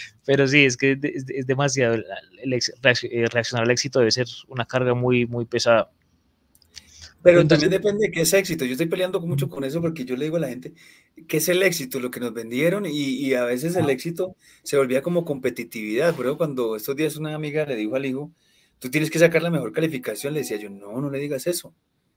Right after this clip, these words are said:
Speaker 2: Él tiene que aprender y la, y,
Speaker 1: La
Speaker 2: y
Speaker 1: que
Speaker 2: el
Speaker 1: puedas.
Speaker 2: aprendizaje se mide a veces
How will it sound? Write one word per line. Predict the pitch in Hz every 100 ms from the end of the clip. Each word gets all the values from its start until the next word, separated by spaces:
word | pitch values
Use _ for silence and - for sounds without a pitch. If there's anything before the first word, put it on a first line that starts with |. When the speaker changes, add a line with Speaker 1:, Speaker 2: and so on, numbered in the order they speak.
| _ _ _ _ -
Speaker 2:
Él | -
tiene | 117 131
que | 160
aprender | 160 151 147 196 180
y | 120
la, | 120
y, | 131
Speaker 1:
La | 131 120
Speaker 2:
y |
Speaker 1:
que |
Speaker 2:
el | 117
Speaker 1:
puedas. | 139 131 113 113
Speaker 2:
aprendizaje | 110 156
se | 165
mide | 131 120 143
a |
veces | 151 143 170 -